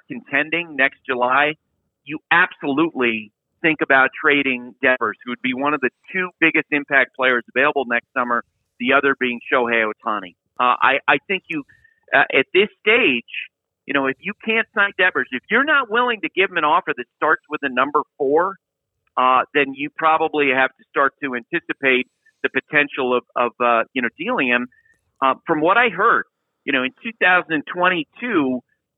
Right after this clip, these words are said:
uh, they did not do much scouting of other teams' minor league systems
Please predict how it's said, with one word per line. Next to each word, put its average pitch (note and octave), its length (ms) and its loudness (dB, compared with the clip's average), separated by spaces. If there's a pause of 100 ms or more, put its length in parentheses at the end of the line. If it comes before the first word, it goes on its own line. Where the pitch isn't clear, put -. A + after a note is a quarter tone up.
uh, C#3+ 260 4
they F#3 200 2
did C#4+ 140 -4
not F#3+ 340 2 (120)
do F3+ 140 -6
much E3+ 220 0 (120)
scouting E3 380 2
of B2 80 -4
other C3+ 240 0 (100)
teams' D#3+ 300 -8
minor G3+ 220 0
league D3 200 -4 (100)
systems A#2+ 520 -4